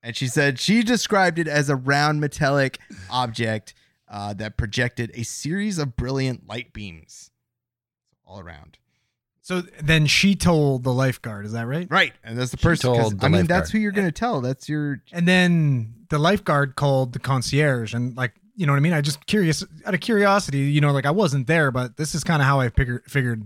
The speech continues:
Speaker 2: you know, the conversation went. "Hello, Albert. It is Lynn from the pool.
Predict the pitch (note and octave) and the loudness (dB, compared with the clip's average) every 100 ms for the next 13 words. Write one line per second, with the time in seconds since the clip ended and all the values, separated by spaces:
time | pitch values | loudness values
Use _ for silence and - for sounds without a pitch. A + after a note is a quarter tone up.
0 | A2 A#2 G#2 A2 A#2+ A#2 D3 D#3 A2+ G2+ | -8 -6 -4 -4 -4 -2 -2 -2 -4 -8
1 | G#2 _ _ _ _ _ _ _ _ _ | -12 _ _ _ _ _ _ _ _ _
2 | _ - F3 C#4 E3+ D3+ C4+ C4+ A#3 C#3 | _ -4 2 4 4 4 4 4 2 0
3 | - - - _ _ _ D#3 D#3+ E3 F#3+ | -8 -16 -18 _ _ _ -4 0 2 4
4 | C4 A3+ G#3+ G3+ F#3+ - D4+ G#3+ B2 | 4 2 2 2 2 2 2 0 -2